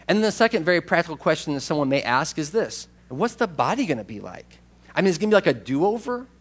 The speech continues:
Is it like this thing but restarted? You get a reboot? Is it like the ninety-nine players in your favorite video game? You know, you just hit the button and go again? But with all the same skills and all the same attributes, maybe you learned a little bit the first time.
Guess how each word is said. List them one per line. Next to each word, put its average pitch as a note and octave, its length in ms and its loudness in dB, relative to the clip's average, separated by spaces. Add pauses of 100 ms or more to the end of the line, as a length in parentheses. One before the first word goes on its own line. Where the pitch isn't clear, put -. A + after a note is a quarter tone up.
(240)
Is F3+ 120 2
it G3 100 4
like C3+ 320 2
this F#3 220 0
thing G#3+ 340 2
but C#3 200 2
restarted? F3 540 4
You D3+ 80 -6
get C#3+ 100 2
a A#2+ 60 -2
reboot? D3+ 440 2
Is E3+ 120 0
it G3+ 80 2
like G3 220 6
the F3 80 0
ninety-nine F3+ 440 2
players E3 360 0
in D#3+ 80 0
your B2+ 80 0
favorite D#3+ 240 -2
video D#3+ 240 0
game? F#3+ 260 -2
You F#3+ 80 -2
know, G3 60 -2
you E3 40 0
just C#3 60 -4
hit D#3 80 -4
the B2 80 -10
button C#3 240 0
and B2+ 100 -2
go D#3 120 4
again? D3+ 480 0 (680)
But E3 60 4
with E3 140 4
all G#3+ 120 4
the A3 80 2
same G#3 260 0
skills F#3 400 2
and D#3+ 60 0
all F3+ 100 2
the F#3+ 80 0
same F3 120 -2
attributes, F#3+ 840 -4 (340)
maybe D#3 180 0
you D#3 40 2
learned E3+ 180 2
a - 20 0
little F#3 160 0
bit F#3+ 100 -2
the - 60 -14
first F#3+ 240 -8
time. F#3 420 -4